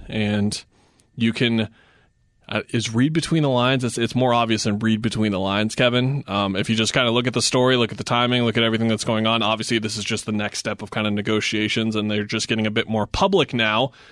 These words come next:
We talked about last episode, is this going to become a distraction?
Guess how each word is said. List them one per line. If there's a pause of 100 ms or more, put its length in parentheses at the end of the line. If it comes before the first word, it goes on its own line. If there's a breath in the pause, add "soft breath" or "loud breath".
(140 loud breath)
We
talked
about
last
episode, (760 loud breath)
is
this
going
to
become
a
distraction?